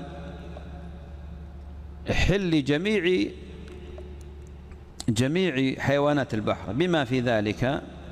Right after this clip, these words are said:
الضفدع وحية البحر والتمساح،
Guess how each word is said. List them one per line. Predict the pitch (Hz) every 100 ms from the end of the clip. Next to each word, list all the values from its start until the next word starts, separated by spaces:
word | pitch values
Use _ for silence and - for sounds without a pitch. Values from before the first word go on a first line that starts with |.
| - - - - - - - -
الضفدع | 123 156 123 120 117 - - - - - - - - -
وحية | 117 - 170 160 139
البحر | 135 143 175 151
والتمساح، | 147 127 - 104 87 90 80 -